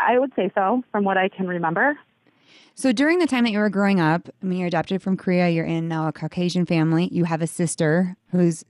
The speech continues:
Speaker 2: six years older than you. Were there times where people stopped you and asked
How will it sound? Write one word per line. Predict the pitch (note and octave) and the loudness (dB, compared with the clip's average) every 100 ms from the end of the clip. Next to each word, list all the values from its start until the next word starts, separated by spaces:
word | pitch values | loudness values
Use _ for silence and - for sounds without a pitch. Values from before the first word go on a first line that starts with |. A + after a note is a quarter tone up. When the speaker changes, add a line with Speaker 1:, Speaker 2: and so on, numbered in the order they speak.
| _ | _
Speaker 2:
six | - F#3 - | -8 -8 -4
years | F3+ E3 - | -2 -2 -2
older | D#3+ D3+ | -2 -2
than | D#3 D#3 | -2 0
you. | D3+ D3+ F3 - - - - | 0 0 -4 -8 -20 -20 -4
Were | A3 | 2
there | B3+ C#4 | 4 2
times | - A#3+ B3 C4 A3+ | 0 0 2 2 2
where | G#3+ | -2
people | G#3 F#3+ | -2 -4
stopped | F3+ F#3+ E3+ - | -4 -2 -2 -2
you | G3+ G3 | 0 2
and | F3+ - | 0 0
asked | D#3 D#3 - | -2 -2 -6